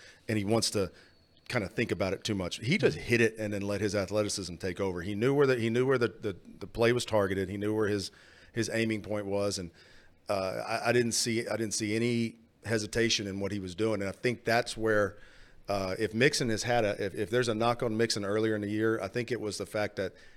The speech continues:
he knew he wasn't gonna be getting the ball very much, so he wanted to make every play a big play, and he was probably thinking about it too much.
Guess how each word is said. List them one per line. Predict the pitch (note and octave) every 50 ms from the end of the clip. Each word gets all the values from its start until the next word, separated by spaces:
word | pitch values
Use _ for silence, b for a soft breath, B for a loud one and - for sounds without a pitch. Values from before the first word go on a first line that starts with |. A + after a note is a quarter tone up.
| b b b b b
he | - C3+ C3+
knew | C3+ C3 B2+
he | A#2
wasn't | A2 A#2 A2 G#2+ - G2+
gonna | A2 G#2+
be | G#2+
getting | G2+ A#2 A2 G2+
the | F#2+
ball | F2 G2+ G#2 A2+ A2+
very | A#2 A#2 A2+
much, | B2 B2 A#2+ -
so | - G#2+
he | G2 A#2
wanted | A#2+ A#2 A#2 B2 B2+ A#2+ A2
to | G#2+
make | A2+ A2+ G#2+ G#2 A2+
every | G#2+ G2 G2
play | F#2 - G#2+ A2 G#2 G2
a | F2
big | E2 G2+ F#2+ -
play, | - G2+ G2 F#2+ F#2 F2+ F#2 -
and | - G2+ F#2
he | G#2+ A2
was | G2+ F#2+ F2+
probably | - - A2 G#2 G2 G2 F2+ F#2+ F2+
thinking | - - G#2 F#2+ - G2+ F2+
about | F2 E2 F2 E2+ F2
it | F2 -
too | - F#2+ F2
much. | E2 D#2 - - - -